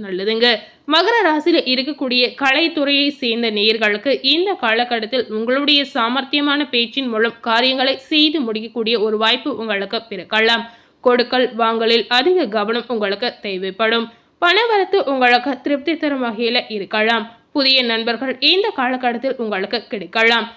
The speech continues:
அவர்கள் மூலம் முன்னேற்றம் காண உதவிகள் கூட உங்களுக்கு தகுந்த நேரத்தில் வந்து சேரலாம். மகர ராசியில இருக்கக்கூடிய அரசியல்வாதிகளுக்கு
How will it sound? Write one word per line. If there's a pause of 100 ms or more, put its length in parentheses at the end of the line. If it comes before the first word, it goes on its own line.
(140)
அவர்கள்
மூலம்
முன்னேற்றம்
காண
உதவிகள்
கூட
உங்களுக்கு
தகுந்த
நேரத்தில்
வந்து
சேரலாம். (320)
மகர
ராசியில
இருக்கக்கூடிய (120)
அரசியல்வாதிகளுக்கு